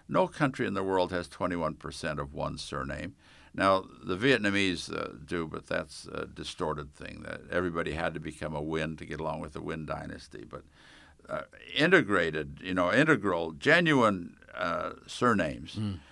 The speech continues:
Speaker 1: Uh, Korea is off the charts. Uh, only two hundred fifty surnames total.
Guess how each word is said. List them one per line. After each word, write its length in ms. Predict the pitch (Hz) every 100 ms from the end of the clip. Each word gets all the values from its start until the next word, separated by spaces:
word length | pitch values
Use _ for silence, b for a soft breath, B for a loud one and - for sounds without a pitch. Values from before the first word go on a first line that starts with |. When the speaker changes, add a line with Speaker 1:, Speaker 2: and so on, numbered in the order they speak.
| B B -
Speaker 1:
Uh, 320 | 85 80 60 - -
Korea 300 | - 208 226
is 100 | 151
off 220 | 180 190
the 100 | 190
charts. 680 | - - 196 - - - - b b b b _
Uh, 380 | 95 98 90 87 82 - _ -
only 220 | 131 175
two 140 | - 170
hundred 160 | 151
fifty 300 | 143 143 147
surnames 500 | 139 104 87 92 -
total. 480 | - 101 92 110